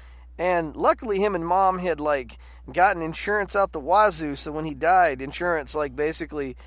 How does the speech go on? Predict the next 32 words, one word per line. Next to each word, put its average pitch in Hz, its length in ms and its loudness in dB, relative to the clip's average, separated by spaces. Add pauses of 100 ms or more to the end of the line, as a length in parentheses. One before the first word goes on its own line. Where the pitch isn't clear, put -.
(380)
paid 214 280 4
off 233 260 6
everything 156 680 -4
and 143 140 -4
his 151 200 -8
retirement, 180 600 -2
'cause - 160 -12
he 180 80 -10
got 165 160 -2
lucky 151 380 -4
and 127 240 -10
he 156 180 -10
was 139 180 -10
at 139 100 -6
work 147 240 -6
in 139 100 -6
a, 127 160 -4
um, 117 400 0 (680)
uh, 147 400 0
uh, - 40 -8
with 139 180 -8
the 139 100 -6
Department 160 400 -2
of - 40 -14
Transportation, 160 640 -4
so 151 100 -6
his 147 160 -6
retirement 202 560 -2 (500)
and 160 220 0
the 160 120 -2
insurance 202 400 -2
payoffs 131 540 0